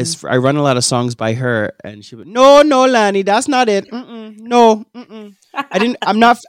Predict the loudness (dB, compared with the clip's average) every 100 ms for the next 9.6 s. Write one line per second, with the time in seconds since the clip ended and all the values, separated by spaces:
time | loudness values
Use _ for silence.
0 | 0 4 4 2 0 0 0 0 0 0
1 | -2 -2 0 2 2 0 0 4 4 4
2 | 2 -4 -16 _ _ _ -12 -8 -4 2
3 | 4 6 6 4 2 4 2 _ -2 0
4 | -2 -6 -6 -4 -4 -4 -4 0 2 2
5 | 2 0 0 -2 0 -2 -2 -4 -2 0
6 | 0 0 -2 -6 -4 -2 0 0 -2 -2
7 | -6 -14 _ _ _ _ _ -12 -6 -6
8 | -6 -8 -8 -6 -6 -6 -6 -4 -4 -4
9 | -6 -6 -6 -4 -4 -2